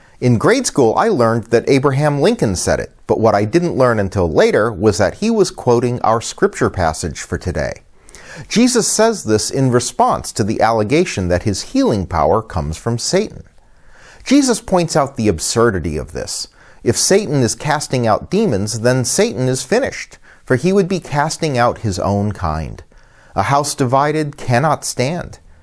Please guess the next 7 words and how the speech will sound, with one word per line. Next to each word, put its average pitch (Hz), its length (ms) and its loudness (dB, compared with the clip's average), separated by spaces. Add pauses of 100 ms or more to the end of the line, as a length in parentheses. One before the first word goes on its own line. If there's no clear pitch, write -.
(300)
Incompatible 165 720 2
things 139 600 -2
cannot 107 480 -2
coexist. 98 840 -2 (760)
Lincoln 208 320 2
understood 127 500 0
this. - 320 -8